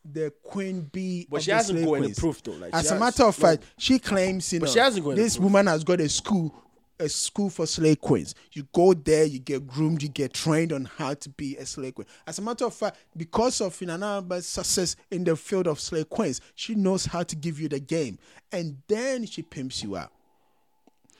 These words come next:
Speaker 1: Then she goes out here
Speaker 2: To a
Speaker 1: and
Speaker 2: couple of
Speaker 1: offers
Speaker 2: men or
Speaker 1: you
Speaker 2: just one man?
Speaker 1: Well, you know, it's a pimping. I don't know her business model, but the <laughs> point is,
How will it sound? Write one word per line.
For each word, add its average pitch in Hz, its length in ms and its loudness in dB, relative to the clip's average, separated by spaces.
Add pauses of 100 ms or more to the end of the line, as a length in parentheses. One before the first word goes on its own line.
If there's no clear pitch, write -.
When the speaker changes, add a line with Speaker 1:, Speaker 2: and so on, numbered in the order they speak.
(240)
Speaker 1:
Then 247 260 4
she - 120 -2
goes 165 300 -4
out 151 200 -2
here 127 260 -4
Speaker 2:
To 151 100 -8
a - 40 -4
Speaker 1:
and - 100 -12
Speaker 2:
couple 170 280 2
of - 140 4
Speaker 1:
offers 202 120 6
Speaker 2:
men 220 80 2
or - 60 2
Speaker 1:
you 180 60 -4
Speaker 2:
just 151 140 -8
one 127 160 -10
man? 98 100 -20 (240)
Speaker 1:
Well, 226 480 -4
you 220 140 -2
know, 185 120 2
it's 165 140 -2
a 165 60 -6
pimping. 202 540 -4
I 151 120 -4
don't 170 160 0
know 160 220 4
her 147 120 4
business 147 360 -4
model, 175 360 2 (200)
but 190 80 2
the 190 60 2
<laughs> - 80 -2
point - 240 6
is, - 220 6